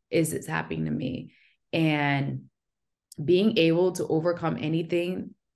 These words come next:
you know, that I see as bad or negative in my life is what I'm really proud of. You know, I,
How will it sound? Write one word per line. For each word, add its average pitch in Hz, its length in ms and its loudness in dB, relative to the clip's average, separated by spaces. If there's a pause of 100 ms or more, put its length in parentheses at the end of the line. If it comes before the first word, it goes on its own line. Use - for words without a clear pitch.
(360)
you 180 140 -2
know, 160 240 0
that 165 200 0
I 151 220 0
see 175 260 0
as 156 80 0
bad 139 440 -2
or 165 60 0
negative 151 420 0
in 151 60 -2
my 143 120 -2
life 143 360 0
is 147 140 -6
what 151 120 -4
I'm 147 120 -6
really 147 180 -4
proud 139 300 -6
of. - 240 -8 (500)
You 170 120 0
know, 156 200 4
I, 147 480 2